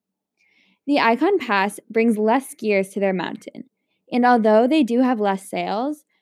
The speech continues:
their customers are much happier because the mountain is no longer overcrowded like it was before.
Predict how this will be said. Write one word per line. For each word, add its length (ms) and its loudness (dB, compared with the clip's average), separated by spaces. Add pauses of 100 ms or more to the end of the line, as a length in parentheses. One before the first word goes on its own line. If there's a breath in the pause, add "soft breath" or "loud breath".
(100)
their 120 -2
customers 480 -2
are 80 -4
much 340 -2
happier 680 -6
because 220 -4
the 120 -6
mountain 400 -2
is 180 -4
no 180 0
longer 380 -2
overcrowded 760 0
like 180 -2
it 120 -4
was 260 -2
before. 480 -10